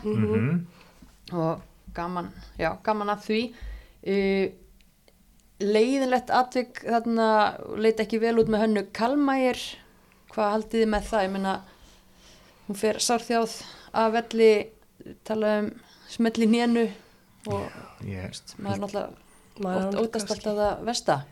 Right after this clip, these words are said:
Speaker 1: Kannski óþarf að mála skrattan á vegginn áður en maður veit, en
Speaker 3: Já.
Speaker 1: auðvitað leit þetta bara alls ekki vel út og bara batakveður á hana.
Speaker 2: Já, já.
Speaker 3: Já,
Speaker 1: Alveg sama
Speaker 3: náttúrulega.
Speaker 1: hvað það er, sko.
Speaker 2: Maður vonar náttúrulega bara, eins Arsenal er að segja, að þetta sé bara einhver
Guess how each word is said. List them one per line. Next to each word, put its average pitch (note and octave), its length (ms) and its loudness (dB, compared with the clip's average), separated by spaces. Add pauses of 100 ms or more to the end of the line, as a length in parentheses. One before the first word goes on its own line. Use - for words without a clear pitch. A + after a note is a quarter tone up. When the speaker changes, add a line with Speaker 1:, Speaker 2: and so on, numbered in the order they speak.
(200)
Speaker 1:
Kannski A3 280 -6
óþarf A3 320 -4
að A3+ 80 -4
mála A#3+ 240 0
skrattan A#3+ 420 -4
á A#3+ 60 0
vegginn B3+ 340 0
áður A#3+ 160 2
en B3 60 2
maður B3 160 2
veit, C#4+ 260 4
en G3 140 0
Speaker 3:
Já. G3 240 -10
Speaker 1:
auðvitað G3 320 -4
leit G#3+ 160 0
þetta A3 180 -4
bara A#3 140 0
alls A3+ 160 -4
ekki C4 160 -2
vel C4 120 4
út - 280 -6 (160)
og G#3+ 180 -10
bara A3 200 -2 (580)
batakveður A#3+ 800 -2
á B3 180 -6
hana. C4+ 300 -4
Speaker 2:
Já, G2+ 320 -6
já. F#2 140 -8 (180)
Speaker 3:
Já, F#3 140 0
Speaker 1:
Alveg F#3 180 2
sama A#3 160 -2
Speaker 3:
náttúrulega. - 80 -6
Speaker 1:
hvað B3 160 -2
það A#3+ 180 -2
er, C#4 140 -6
sko. F#3+ 220 -8 (180)
Speaker 2:
Maður G2+ 240 0
vonar A2 260 4
náttúrulega G#2 320 0
bara, A2 240 2 (400)
eins G#2+ 260 -6
Arsenal G#2+ 360 -4 (160)
er A2 100 0
að A2 80 0
segja, A#2+ 220 0
að G#2+ 240 0
þetta A2 240 -2
sé A2 120 -4
bara A2+ 200 -2
einhver A2+ 240 -6